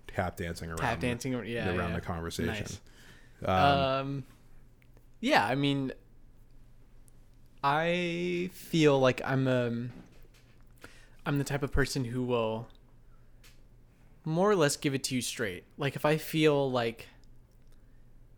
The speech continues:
Speaker 2: I, if I feel like what I'm gonna say to you
Speaker 1: Mm.
Speaker 2: is something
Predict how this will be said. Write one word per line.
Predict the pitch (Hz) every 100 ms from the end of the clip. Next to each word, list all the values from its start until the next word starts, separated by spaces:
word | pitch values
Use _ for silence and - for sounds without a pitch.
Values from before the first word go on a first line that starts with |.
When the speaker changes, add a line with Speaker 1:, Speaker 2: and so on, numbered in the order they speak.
| - - - - - - - 131
Speaker 2:
I, | 123 123 120 117 117 120 127 - - - - - - - - -
if | 160
I | 180
feel | 190 214
like | 180 131
what | 131
I'm | 131
gonna | 127 120
say | - 127
to | 123 151
you | 147 151 151 - -
Speaker 1:
Mm. | 104 92 85 - - -
Speaker 2:
is | -
something | 147 131